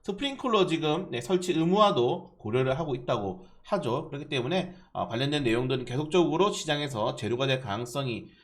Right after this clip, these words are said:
어, 높습니다. 자, 우선, 어, 전기차의 과충전 방지, 어, 전력 통-, 선 통신 관련된 테마주 대장주는 그리드, 어, 위주로 생각하시면 될 것 같습니다. 현재,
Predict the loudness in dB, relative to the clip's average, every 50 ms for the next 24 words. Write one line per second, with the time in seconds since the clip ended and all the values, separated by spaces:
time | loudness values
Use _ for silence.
0 | _ _ -10 -6 -4 -2 -2 -2 -2 -2 -2 0 4 4 4 4 4 2 4 6
1 | 6 6 4 4 -2 -8 -14 -10 -6 -4 -2 0 0 0 0 2 4 4 4 4
2 | 4 0 0 -4 -4 -4 -4 -6 -2 2 4 6 6 6 4 2 -2 -2 -2 -2
3 | 0 0 0 0 -2 -4 -8 -12 -12 -6 -2 0 0 0 0 -2 -4 -12 -14 -14
4 | -16 -20 -20 _ _ _ _ -6 0 2 4 4 2 0 -2 -4 -4 -2 -2 -2
5 | -2 0 2 2 2 4 2 0 0 0 0 -2 -4 -4 0 0 0 0 0 0
6 | 2 4 4 4 4 4 2 0 0 0 0 0 0 0 0 4 6 6 6 6
7 | 4 -2 -8 -16 _ _ _ -10 -6 -4 -2 0 0 0 2 6 6 6 6 4
8 | 2 0 -2 0 0 0 0 -2 -4 -4 0 0 0 0 0 -4 -4 -2 0 0
9 | 0 0 0 -2 -2 -2 -2 -4